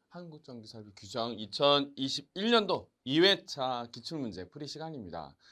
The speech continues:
어, 사실상 그죠? 막대 그래프를 보게 되면, 네, 나올 만한 곳에서 역시 나왔고, 뭐, 그래도, 어, 규정이 변경됐으니 그 부분에서 나왔습니다라고 말씀을 드릴 수 있겠네요.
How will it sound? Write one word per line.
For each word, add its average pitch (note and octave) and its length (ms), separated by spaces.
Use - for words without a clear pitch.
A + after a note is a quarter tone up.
어, D3 340
사실상 G3+ 760
그죠? C3 220
막대 - 320
그래프를 F3 380
보게 D3+ 240
되면, D3 420
네, G2+ 400
나올 D#3 300
만한 F#3+ 400
곳에서 D#3 540
역시 B2+ 260
나왔고, D#3 760
뭐, A2+ 160
그래도, D3+ 520
어, A2+ 180
규정이 F#3 420
변경됐으니 D#3+ 800
그 D#3+ 220
부분에서 D3 680
나왔습니다라고 D#3 880
말씀을 B2+ 720
드릴 B2+ 220
수 A#2+ 160
있겠네요. G2 600